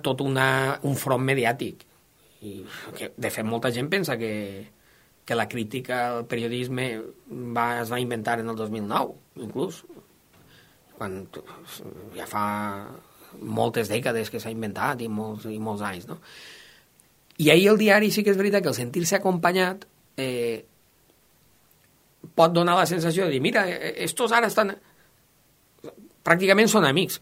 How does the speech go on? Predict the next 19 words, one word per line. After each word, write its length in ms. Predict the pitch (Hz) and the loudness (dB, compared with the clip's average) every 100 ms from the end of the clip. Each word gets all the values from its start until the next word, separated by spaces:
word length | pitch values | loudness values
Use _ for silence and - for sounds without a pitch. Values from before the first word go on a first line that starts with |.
| _ | _
I 140 | 117 101 | -10 -6
jo 140 | 107 | -2
he 80 | 120 | 0
de 80 | 127 | 0
dir 140 | 123 160 | 0 -2
que, 140 | 160 113 - _ _ | -4 -6 -8 _ _
a 80 | - | -8
veure, 240 | 92 123 101 - _ _ _ _ _ _ _ _ _ | -4 -4 -6 -14 _ _ _ _ _ _ _ _ _
de 180 | - 117 | -4 -4
fet, 380 | 113 139 185 - _ _ _ _ _ _ _ - | 0 0 0 -4 _ _ _ _ _ _ _ -10
pe-, 100 | - | -10
pe-, 220 | - 139 - | -4 -6 -4
un, 240 | 175 190 214 | -2 -2 2
un 140 | 220 | 4
exemple, 540 | 208 156 113 110 101 - | 6 4 0 -4 -8 -10
un, 640 | 139 147 170 190 185 175 - | -12 -6 -6 -4 -6 -6 -2
només 280 | 170 190 214 | 0 2 4
un 120 | 214 | 2
fet. 280 | - 117 107 | 2 -4 -4